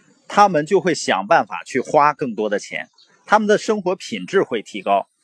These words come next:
从而呢，生活压力反而会变得更大。因为人们并没有学习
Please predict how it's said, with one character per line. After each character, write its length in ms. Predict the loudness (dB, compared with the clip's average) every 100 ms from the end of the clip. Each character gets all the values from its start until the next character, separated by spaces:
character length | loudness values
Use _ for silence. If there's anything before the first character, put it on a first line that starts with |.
| _ _ -8
从 220 | 2 4
而 200 | 4 2
呢， 120 | -4
生 280 | -4 -4 -2
活 200 | -2 -2
压 220 | 0 0
力 240 | -2 -6 -4
反 120 | -2
而 140 | 0 -2
会 180 | -6
变 240 | -2 -2 -2
得 100 | -4
更 220 | -4 -2
大。 180 | 0 -2 -6 _ _ _ _ _ _ _ _ 2
因 200 | 4 6
为 160 | 6
人 160 | 4 0
们 160 | -2
并 240 | -2 -2 0
没 140 | 0
有 160 | 0 -2
学 380 | -6 -6 -2 -2
习 380 | -4 -10 -10